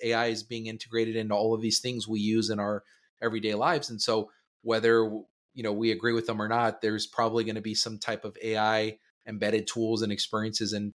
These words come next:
and products that we use. Um, I'm, I'm curious, as you've been able to talk with schools, get ahead of them, get in front of them,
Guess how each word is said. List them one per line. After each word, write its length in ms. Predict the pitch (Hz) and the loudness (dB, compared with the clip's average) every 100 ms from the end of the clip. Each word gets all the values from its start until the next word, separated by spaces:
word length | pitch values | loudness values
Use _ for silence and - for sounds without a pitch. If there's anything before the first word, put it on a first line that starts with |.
| _ 120 | _ -10
and 140 | 101 | -4
products 340 | - 107 101 | 0 2 2
that 140 | 117 95 | -2 -2
we 80 | 104 | -2
use. 340 | 113 110 107 - - _ 117 | -2 -2 -6 -14 -20 _ -4
Um, 260 | 113 123 - | -4 -4 -4
I'm, 180 | 139 143 156 | -4 -4 -8
I'm 120 | 131 | -4
curious, 360 | 175 220 190 | -2 2 2
as 220 | 151 131 143 | 2 -2 -4
you've 220 | 160 165 _ | -8 -8 _
been 160 | 135 127 | 0 2
able 260 | 135 143 143 | 0 -2 -4
to 380 | - 120 113 110 _ _ _ _ _ _ _ | -2 0 0 -2 _ _ _ _ _ _ _
talk 340 | - 120 135 - | 0 2 2 2
with 160 | 123 | -2
schools, 540 | - - 123 117 113 117 | -2 -4 -4 -2 -2 -2
get 160 | 117 | 2
ahead 260 | 113 110 113 | 2 4 0
of 80 | 110 | 0
them, 240 | 107 110 | -2 -4
get 160 | 107 110 | -4 -6
in 80 | 107 | -4
front 220 | 113 110 | -2 -2
of 80 | 110 | 0
them, 300 | 110 107 | -2 -4